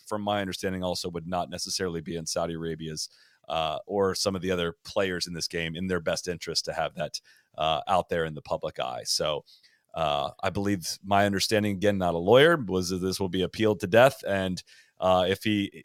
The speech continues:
before he ever gets deposed, this lawsuit will be dropped,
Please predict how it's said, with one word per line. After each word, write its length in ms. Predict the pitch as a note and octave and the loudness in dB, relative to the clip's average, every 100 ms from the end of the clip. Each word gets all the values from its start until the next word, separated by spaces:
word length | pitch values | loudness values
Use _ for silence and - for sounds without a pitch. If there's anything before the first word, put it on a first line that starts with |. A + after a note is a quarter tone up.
| - | -4
before 320 | A2 D3+ C3 | 2 6 8
he 100 | B2+ | 10
ever 200 | A#2 G#2 | 8 6
gets 180 | G#2 F#2+ | 0 -2
deposed, 500 | G#2+ A2 F#2+ F2 - | 0 2 2 0 -6
this 220 | F2 - | -8 -6
lawsuit 420 | F2+ D2 - D2 | -2 -2 -4 -8
will 120 | D2+ | -8
be 100 | D2 | -8
dropped, 400 | D2 - - - | -12 -14 -14 -14